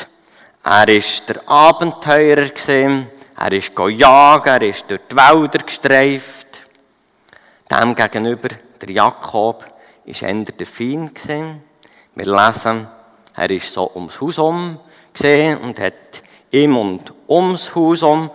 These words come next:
gearbeitet. Er ist übrigens der erste und wahrscheinlich der beste Spitzenkoch gewesen. Das vergessen wir manchmal ein bisschen,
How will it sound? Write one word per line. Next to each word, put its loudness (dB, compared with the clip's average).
gearbeitet. -2
Er 4
ist 0
übrigens -4
der -12
erste -2
und -18
wahrscheinlich -4
der -18
beste -2
Spitzenkoch -4
gewesen. -10
Das -20
vergessen -2
wir -2
manchmal 0
ein -6
bisschen, -8